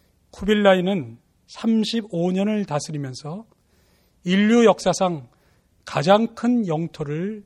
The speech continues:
차지했습니다. 조선을 건국한 태조 이성계는 육 년을 다스렸지만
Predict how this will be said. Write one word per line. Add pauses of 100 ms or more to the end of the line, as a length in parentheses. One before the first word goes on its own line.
(120)
차지했습니다. (1400)
조선을
건국한
태조
이성계는 (580)
육
년을 (120)
다스렸지만